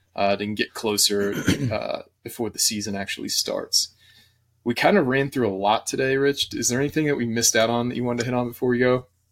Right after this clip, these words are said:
Speaker 2: Transfer portal this weekend.
Speaker 1: Transfer portal.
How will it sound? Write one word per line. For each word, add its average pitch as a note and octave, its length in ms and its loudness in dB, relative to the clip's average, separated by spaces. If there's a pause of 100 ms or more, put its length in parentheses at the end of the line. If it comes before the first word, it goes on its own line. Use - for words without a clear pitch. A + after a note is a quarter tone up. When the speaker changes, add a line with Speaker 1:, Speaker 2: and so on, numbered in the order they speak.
(180)
Speaker 2:
Transfer A2+ 720 2
portal - 640 -4 (500)
this - 260 0
weekend. G#2+ 200 8 (100)
Speaker 1:
Transfer G2+ 140 -4
portal. G2 420 -8